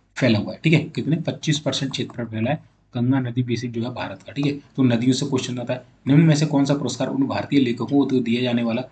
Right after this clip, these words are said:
सर्वोच्च साहित्यिक पुरस्कार है जिन्होंने किसी भी आधार-, आधिकारिक भारतीय भाषा के अंतर्गत भारतीय साहित्य में योगदान दिया, उसे समृद्ध बनाया? तो ये है आपका ज्ञानपीठ पुरस्कार, ठीक है।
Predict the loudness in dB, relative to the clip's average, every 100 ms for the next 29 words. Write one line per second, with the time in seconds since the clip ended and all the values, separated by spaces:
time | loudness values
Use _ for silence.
0 | _ _ -6 0 2 0 -2 -4 -4 -6
1 | -6 -4 -2 -2 -4 -4 -2 -4 -6 _
2 | _ _ _ _ _ _ _ -20 -6 -4
3 | -2 0 0 0 -4 -4 -6 -2 0 0
4 | -2 -6 0 2 2 -2 -6 -6 -6 -8
5 | -10 _ _ -2 0 2 0 0 -2 0
6 | 2 2 0 0 -2 -2 -6 -8 -6 -6
7 | -6 -8 -12 -20 _ -12 -10 -6 0 2
8 | 2 -4 -10 -2 0 2 -2 -4 -10 -14
9 | -12 -8 -6